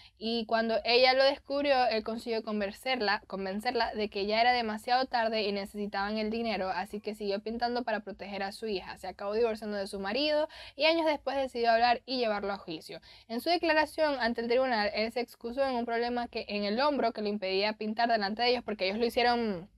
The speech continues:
como que, "Ah, bueno, pues vamos a ver quién, quién es el pintor", y lo pusieron cara a cara para que pintaran sus cuestiones, y él decía que <laughs> obviamente no podía pintar porque él no era el creador de eso, entonces dijo que le dolía el hombro.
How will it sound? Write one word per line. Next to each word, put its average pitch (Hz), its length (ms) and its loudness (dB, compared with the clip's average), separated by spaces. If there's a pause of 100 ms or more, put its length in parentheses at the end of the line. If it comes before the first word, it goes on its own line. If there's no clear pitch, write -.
(500)
como 220 260 4
que, 214 160 8
"Ah, 214 100 8
bueno, 247 240 6
pues 254 220 -2
vamos 220 260 0
a 254 80 4
ver 262 100 4
quién, 254 260 -2
quién 254 160 -2
es 277 60 -2
el 269 60 -4
pintor", 285 460 -2
y - 80 -4
lo 226 120 0
pusieron 220 400 -2
cara 226 220 6
a 226 40 0
cara 240 260 2
para 220 220 0
que 202 100 -6
pintaran 196 500 -6
sus 226 140 -12
cuestiones, 220 560 -4
y 208 60 0
él 190 120 -2
decía 202 240 -4
que - 240 0
<laughs> - 40 -6
obviamente 214 360 0
no 214 100 -4
podía 226 180 0
pintar 240 220 -2
porque 226 260 -6
él 196 200 -2
no 202 120 -4
era 226 160 2
el 202 120 -6
creador 185 320 -6
de 240 160 -2
eso, 247 140 -10
entonces 196 220 -12
dijo 190 120 -10
que 185 120 -14
le 180 60 -10
dolía 185 200 -10
el - 80 -14
hombro. - 240 -20